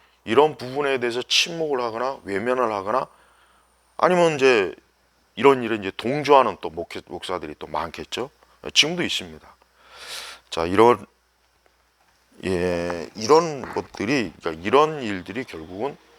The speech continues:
예, 결국 교회를 무너뜨리는 겁니다. 예, 그러니까 우리가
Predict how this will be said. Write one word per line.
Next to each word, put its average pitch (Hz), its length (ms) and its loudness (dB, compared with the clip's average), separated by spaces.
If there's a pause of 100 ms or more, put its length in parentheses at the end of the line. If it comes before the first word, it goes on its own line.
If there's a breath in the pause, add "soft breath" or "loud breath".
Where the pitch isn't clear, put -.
(560 soft breath)
예, - 60 -20 (120)
결국 95 220 -10
교회를 92 520 0 (220)
무너뜨리는 110 600 -6
겁니다. 76 520 -12 (240)
예, 76 160 -14 (280)
그러니까 90 120 -16
우리가 87 320 2